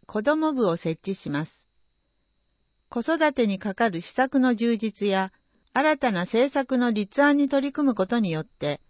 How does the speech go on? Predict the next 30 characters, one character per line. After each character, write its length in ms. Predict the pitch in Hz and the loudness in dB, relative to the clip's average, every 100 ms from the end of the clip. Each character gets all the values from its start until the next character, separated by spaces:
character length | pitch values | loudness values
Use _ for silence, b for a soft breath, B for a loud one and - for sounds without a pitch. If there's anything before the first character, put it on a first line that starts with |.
| _ _ _ _ | _ _ _ _
子 140 | - 226 | -8 -2
育 300 | 294 285 277 | 0 0 2
て 120 | 233 | 0
に 120 | 208 | 0
お 100 | 190 | -2
け 160 | - 196 | -2 -2
る 160 | 170 | 0
安 180 | 196 254 | 0 0
心 280 | 269 277 247 | 2 0 2
感 240 | 180 165 | 0 -2
や、 240 | 151 139 151 _ _ _ _ | -2 -4 -6 _ _ _ _
子 140 | - 220 | -8 0
ど 140 | 269 | 2
も 200 | 269 262 | 4 2
一 260 | 196 - 277 | -2 0 2
人 140 | 311 | 2
一 180 | 285 320 | 0 0
人 160 | 277 208 | 0 0
の 140 | 170 | -4
幸 260 | - 247 285 | 0 2 2
福 240 | - - | -2 -8
感 300 | 262 202 180 | -2 0 0
を 80 | 151 | -4
高 280 | 202 - 262 | -6 -2 2
め 140 | 277 | 2
る 100 | 240 | 0
と 140 | 185 156 | -4 -6
と 140 | 151 | -4
も 160 | 156 156 | -4 -6
に、 200 | 156 | -8